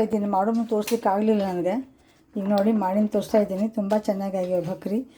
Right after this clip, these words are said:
ಈ ಭಕ್ರಿ ಜೋಡಿ ಅದು ಬದ್ನಿಕಾಯಿ ಪಲ್ಯ ತುಂಬ ರುಚಿ ಆಗ್ತದೆ. ನೀವು ಭಕ್ರಿ ಮಾಡಿದಾಗ ಈ ಥರ ಒಂದು ಬದ್ನಿಕಾಯಿ ಪಲ್ಯ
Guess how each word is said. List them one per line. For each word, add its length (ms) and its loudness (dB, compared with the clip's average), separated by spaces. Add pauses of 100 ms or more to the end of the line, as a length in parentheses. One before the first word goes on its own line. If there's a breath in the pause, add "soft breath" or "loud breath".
(240 soft breath)
ಈ 40 -2 (100)
ಭಕ್ರಿ 300 4
ಜೋಡಿ 240 2
ಅದು 160 -2
ಬದ್ನಿಕಾಯಿ 420 -4
ಪಲ್ಯ 180 2 (140)
ತುಂಬ 300 0
ರುಚಿ 240 -2
ಆಗ್ತದೆ. 320 -6 (420 soft breath)
ನೀವು 140 4 (100)
ಭಕ್ರಿ 260 0 (100)
ಮಾಡಿದಾಗ 260 2 (100)
ಈ 100 -16
ಥರ 160 0
ಒಂದು 160 -6
ಬದ್ನಿಕಾಯಿ 400 -2
ಪಲ್ಯ 160 -2